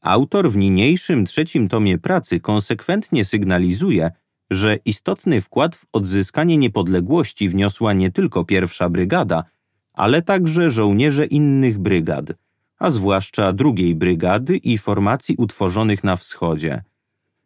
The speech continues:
Wskazuje też na rolę środowiska konserwatystów krakowskich, zwłaszcza stworzonego przez nich Naczelnego Komitetu Narodowego,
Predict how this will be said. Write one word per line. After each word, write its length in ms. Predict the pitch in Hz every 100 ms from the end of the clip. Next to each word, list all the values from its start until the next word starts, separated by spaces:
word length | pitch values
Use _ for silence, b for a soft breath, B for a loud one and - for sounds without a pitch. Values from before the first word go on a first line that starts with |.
| _ _
Wskazuje 560 | - - 90 117 208
też 240 | 214 127 101
na 140 | 90
rolę 220 | 101 156
środowiska 640 | - 120 95 87 123 - 104
konserwatystów 880 | 101 92 95 92 87 120 - 117 -
krakowskich, 840 | 95 85 82 - - - 67 - _ _ _ _ _ -
zwłaszcza 600 | 87 87 107 - - 196
stworzonego 680 | - 117 101 90 98 135
przez 300 | 147 127 107
nich 200 | 113 104
Naczelnego 640 | 110 104 98 95 117 135 117
Komitetu 540 | 98 95 85 85 107
Narodowego, 760 | 92 92 87 90 123 135 87